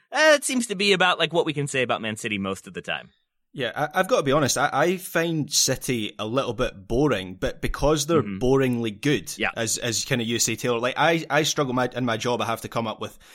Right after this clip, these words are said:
Speaker 2: with angles for, for articles and blogs, and I struggle to come up <laughs> with, with City angles because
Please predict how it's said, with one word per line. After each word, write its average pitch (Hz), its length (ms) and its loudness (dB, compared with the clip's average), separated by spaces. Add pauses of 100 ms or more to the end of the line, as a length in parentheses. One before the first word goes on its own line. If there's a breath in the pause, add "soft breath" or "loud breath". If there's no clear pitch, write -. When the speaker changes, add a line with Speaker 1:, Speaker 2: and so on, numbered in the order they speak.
(140 loud breath)
Speaker 2:
with 113 140 -8
angles 139 480 2
for, 117 240 -4
for 113 160 -4
articles 123 400 0
and 107 120 -6
blogs, 123 500 2
and 117 280 -2 (380 soft breath)
I 160 220 2
struggle 170 480 0
to - 140 -8
come 127 200 0
up - 140 -2
<laughs> - 20 -2
with, - 260 2
with 127 160 -4
City 127 320 2
angles 131 400 2
because 120 420 -2